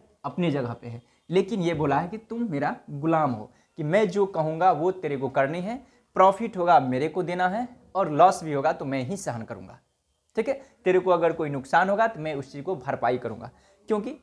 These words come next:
प्रॉफिट मैं ले रहा हूँ तो नुकसान भी मैं ही सहूँगा, उस एक्सपेंस को मैं, उस लॉसेस को मैं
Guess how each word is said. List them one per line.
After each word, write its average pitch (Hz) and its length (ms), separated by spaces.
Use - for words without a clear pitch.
प्रॉफिट 156 340
मैं 160 220
ले 170 120
रहा 170 120
हूँ 185 320
तो 131 60
नुकसान 127 380
भी 131 120
मैं 110 180
ही 160 160
सहूँगा, 165 440
उस - 340
एक्सपेंस 151 460
को 151 120
मैं, 139 240
उस 202 240
लॉसेस 139 460
को 127 140
मैं 165 160